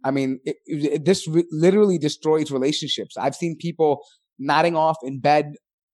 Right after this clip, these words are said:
um, almost burning it on fire, the house, going, running in and saving them because they didn't realize the cigarette was burning the bed. Um, one of my, I don't wanna name somebody, but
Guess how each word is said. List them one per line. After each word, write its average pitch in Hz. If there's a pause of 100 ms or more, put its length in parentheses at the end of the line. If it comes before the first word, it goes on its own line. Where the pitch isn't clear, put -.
um, 123
almost 151
burning 156
it 151
on 143
fire, 147 (100)
the 127
house, 139 (160)
going, 143
running 151
in 151
and 131
saving 147
them 156
because 135
they 135
didn't 139
realize 143
the 123
cigarette 143 (420)
was 135
burning 151
the 127
bed. 135 (440)
Um, 120
one 147
of 156
my, 147 (300)
I 110
don't 143
wanna 143
name 143
somebody, 143
but 135